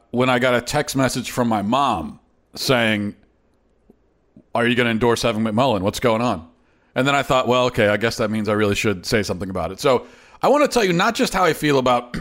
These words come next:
<clears throat> Evan McMullin, but, but here's my opinion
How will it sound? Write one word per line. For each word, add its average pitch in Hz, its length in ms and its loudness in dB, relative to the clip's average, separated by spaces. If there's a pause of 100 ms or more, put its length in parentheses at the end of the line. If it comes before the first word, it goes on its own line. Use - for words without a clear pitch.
(100)
<clears throat> - 160 -14
Evan 139 240 -2
McMullin, 117 560 0
but, 123 400 -2 (1300)
but 147 160 0
here's 190 240 2
my 165 460 0
opinion 120 680 -2